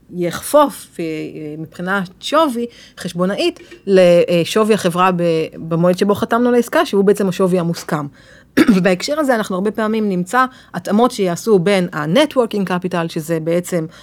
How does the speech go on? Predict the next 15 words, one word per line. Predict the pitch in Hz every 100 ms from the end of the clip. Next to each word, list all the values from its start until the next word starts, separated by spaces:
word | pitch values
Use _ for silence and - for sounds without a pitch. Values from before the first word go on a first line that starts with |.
| -
ההון | 180 185 185
החוזר | 180 165 160
בפועל, | 135 - 294 311 294 - - -
שביום | 214 190 170 180
ההשלמה, | 170 - 175 254 302
לעומת | 208 202 202 190
ה-required | 160 151 - 156 156 165 - 208 240 226 190
working | 160 151 - 151
capital, | 143 156
זה | 143 190
איזשהו | 190 190 170
כאילו | 190 190 185 - _ -
בסיס | 170 - 269 254
שעל | - 180
בסיסו | 180 185 180 208 196